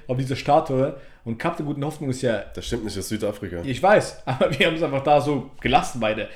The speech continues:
Speaker 1: Du sagst, ja, das ist bei dieser Statue, Cup der guten Hoffnung. Und dann haben wir es einfach beide angenommen, das ist aber falsch gewesen,
Speaker 2: Ach
Speaker 1: Kalle.
Speaker 2: so, wie heißt denn das in Rio de Janeiro? Wie heißt denn das?
Speaker 1: Keine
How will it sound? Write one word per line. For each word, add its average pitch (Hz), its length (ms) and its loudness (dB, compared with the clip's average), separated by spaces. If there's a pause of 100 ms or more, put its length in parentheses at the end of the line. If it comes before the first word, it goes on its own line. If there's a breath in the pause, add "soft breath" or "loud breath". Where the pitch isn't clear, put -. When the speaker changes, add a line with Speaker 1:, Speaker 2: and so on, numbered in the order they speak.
(160 loud breath)
Speaker 1:
Du 135 80 -2
sagst, 135 220 2
ja, 147 160 4
das 147 100 -4
ist 120 80 -10
bei 139 80 -2
dieser 135 160 0
Statue, 165 480 4 (140)
Cup 156 180 -2
der 139 80 -6
guten 151 180 -2
Hoffnung. 190 460 2 (580 loud breath)
Und 147 140 -2
dann 147 220 4 (280)
haben 147 140 -6
wir 151 80 2
es 143 80 -4
einfach 156 300 2 (240)
beide 135 240 2
angenommen, 151 440 4
das 127 80 -2
ist 127 140 -8
aber 123 140 0
falsch 202 280 2
gewesen, 120 320 -2
Speaker 2:
Ach - 60 -4
Speaker 1:
Kalle. 117 180 0
Speaker 2:
so, 113 500 4
wie 98 100 0
heißt 151 200 4
denn 147 80 2
das 110 180 2
in 104 140 2
Rio 104 240 4
de 95 140 -4
Janeiro? 90 580 -2
Wie 92 80 -2
heißt 120 220 -2
denn 92 100 -6
das? 87 180 -8
Speaker 1:
Keine 139 140 -4